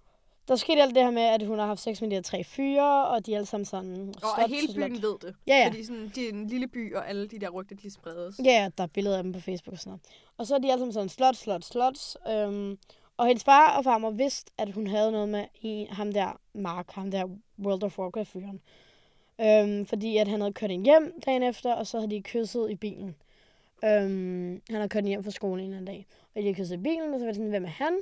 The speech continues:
Speaker 1: Og så, så finder de ud af, at hun ikke kender hans efternavn, eller sådan noget. Og jeg føler bare, at det men-, de, de prøver at få det til at lyde, som om de er tætte. Men så lige pludselig, så kender hun ikke noget om ham, og så er jeg bare sådan... Jeg forstår det ikke. Altså, er det sådan,
Speaker 2: Ja.
Speaker 1: ja.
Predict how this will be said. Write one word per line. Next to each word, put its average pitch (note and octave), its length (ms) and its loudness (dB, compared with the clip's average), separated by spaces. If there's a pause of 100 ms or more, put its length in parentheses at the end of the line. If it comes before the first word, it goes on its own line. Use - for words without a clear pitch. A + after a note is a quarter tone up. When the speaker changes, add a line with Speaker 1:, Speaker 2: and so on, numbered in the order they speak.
(1400)
Speaker 1:
Og D4+ 160 4
så, D#4+ 120 2
så E4 460 2 (320)
finder D4 280 -2
de C#4 100 2
ud C#4+ 60 6
af, C#4 60 4
at C#4 60 2
hun C#4 100 2
ikke C4+ 120 -2
kender C#4+ 240 0
hans C4 180 -6
efternavn, D4 540 -2
eller B3+ 140 -2
sådan C4+ 140 -6
noget. B3+ 180 -2 (440)
Og C#4 60 2
jeg B3+ 100 2
føler D#4 200 2
bare, C4 440 2
at C4 100 0 (220)
det C4+ 120 4
men-, C#4 220 -2
de, C4+ 260 -6
de C#4 80 -2
prøver D4 260 4
at E4+ 80 6
få D#4 100 2
det C#4+ 120 -2
til C#4+ 80 -4
at C4 60 0
lyde, B3+ 160 -4
som B3+ 120 -8
om B3 100 -6
de A#3 60 -6
er A3 60 -8
tætte. A#3 380 -6 (640)
Men C#4+ 140 0
så E4+ 80 2
lige D#4 160 2
pludselig, C#4+ 300 -2
så C#4 80 -6
kender C#4 220 0
hun C4 80 0
ikke B3+ 120 -2
noget B3+ 140 -4
om D4 160 -4
ham, C4+ 140 -8
og A#3+ 120 -8
så C4 80 -2
er - 20 0
jeg B3+ 60 -6
bare B3 180 2
sådan... A3+ 220 -8 (1080)
Jeg - 80 -20
forstår - 240 -18
det A3+ 60 -14
ikke. A#3 140 -14
Altså, B3 160 -4
er A#3 120 0
det G#3+ 120 -4
sådan, A3+ 180 -6
Speaker 2:
Ja. C4 100 -6
Speaker 1:
ja. A#3 60 -10